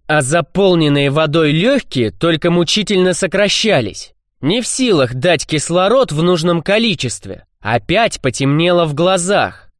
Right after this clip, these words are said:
и я, взмахнув руками, поплыл вверх. Вырвавшись на воздух, я применил исторжение.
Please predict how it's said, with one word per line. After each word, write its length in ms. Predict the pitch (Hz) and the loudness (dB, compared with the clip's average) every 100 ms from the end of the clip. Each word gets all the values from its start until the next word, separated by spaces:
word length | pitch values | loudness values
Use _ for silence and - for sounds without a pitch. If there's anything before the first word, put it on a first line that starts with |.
| _ | _
и 100 | 117 | -4
я, 240 | 143 180 | 2 2
взмахнув 600 | 151 135 175 170 190 180 - | 0 0 -2 0 0 0 2
руками, 720 | 170 - 262 285 208 101 - - | 0 0 0 2 0 -2 -8 -2
поплыл 440 | 135 - 160 180 | -2 0 2 2
вверх. 560 | 165 180 214 120 85 - _ - | 2 0 0 0 -2 -18 _ -12
Вырвавшись 640 | 120 185 202 196 - 180 | -2 0 2 0 0 0
на 160 | 185 185 | 2 0
воздух, 480 | 185 285 220 131 117 | 2 2 2 0 -2
я 200 | 139 156 | 0 0
применил 520 | 170 175 185 190 180 | 0 0 2 2 2
исторжение. 960 | 165 - 190 180 180 185 123 95 - | 0 0 0 0 0 -2 -2 -6 -12